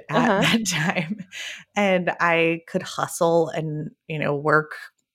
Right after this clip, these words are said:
Speaker 1: thirty plus weekends a year. And now I have three children, and I have found, like, I just absolutely love helping, like, specifically females build their business. And those conversations,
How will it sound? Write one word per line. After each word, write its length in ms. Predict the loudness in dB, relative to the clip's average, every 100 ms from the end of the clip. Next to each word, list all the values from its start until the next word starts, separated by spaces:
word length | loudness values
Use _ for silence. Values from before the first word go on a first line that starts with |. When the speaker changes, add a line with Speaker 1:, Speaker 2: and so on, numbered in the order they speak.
| _
Speaker 1:
thirty 460 | 2 2 0 -2 -4
plus 440 | 0 0 0 -2
weekends 560 | -4 -2 0 0 -2 -8
a 160 | -4
year. 580 | 4 6 6 6 4 2 -4
And 520 | -6 -4 -2 -4 -2
now 260 | 2 4
I 100 | 4
have 460 | 2 0 -2 -4 -14 -10
three 400 | -6 -4 -6 -6
children, 640 | 0 0 2 2 2 0 -4
and 160 | -4 -2
I 220 | 0 0
have 200 | -2 -4
found, 300 | -4 0 0
like, 260 | -2 -8 -10 -14 -14 -16 -16
I 60 | -8
just 300 | -4 -4 -4 -2
absolutely 840 | -2 -2 0 2 2 2 2 0
love 640 | 0 0 4 6 6 4 -2 -18 -20 _
helping, 880 | -16 -2 0 4 6 6 6 4 0 _ _ _ _ _ _
like, 240 | -4 -4 -8 _
specifically 800 | -8 -6 -2 2 2 2 2 -2
females 460 | 0 0 2 0 0
build 360 | 0 0 2
their 160 | 2 2
business. 600 | 0 -6 -2 0 2 2
And 180 | -2 0
those 260 | 2 2 0
conversations, 840 | 0 0 0 0 0 2 2